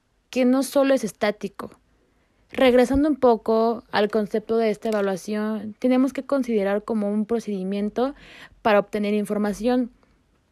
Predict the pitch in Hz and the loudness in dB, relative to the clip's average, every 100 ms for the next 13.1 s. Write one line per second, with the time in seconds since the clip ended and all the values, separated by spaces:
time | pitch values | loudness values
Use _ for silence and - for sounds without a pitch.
0 | - 226 226 233 220 220 220 240 247 285 | 2 4 4 2 0 0 2 2 4 2
1 | 349 - 226 226 240 262 254 - 208 220 | -2 0 4 4 4 0 0 -2 -2 0
2 | 226 233 226 208 208 240 - - _ _ | 0 0 -2 -2 0 -2 -4 -14 _ _
3 | _ _ - 233 - 247 247 247 254 294 | _ _ 2 2 2 2 4 2 0 -2
4 | 330 294 _ _ - 220 - - 285 349 | -2 -8 _ _ -2 -2 -2 -6 -2 -2
5 | 339 302 285 233 - 196 - 214 220 214 | -2 -2 -4 -4 -6 -8 -4 -2 -2 -2
6 | 214 190 190 - 214 226 247 247 _ _ | -4 -4 -8 -4 -2 0 -2 -4 _ _
7 | _ _ _ _ _ _ - 226 247 247 | _ _ _ _ _ _ 2 6 6 4
8 | 247 247 254 233 202 196 190 202 214 208 | 2 2 0 0 -2 -4 -4 -4 -4 -4
9 | 220 - - 190 175 196 180 160 - _ | -6 -6 -10 -8 -6 -8 -8 -12 -16 _
10 | _ _ _ _ _ - 254 247 269 330 | _ _ _ _ _ 6 8 8 6 2
11 | 392 294 208 220 226 220 277 392 - - | 2 2 4 2 2 2 -4 -4 -12 -2
12 | 269 269 277 359 262 196 - 220 220 277 | 4 4 4 2 2 2 -4 -2 0 -2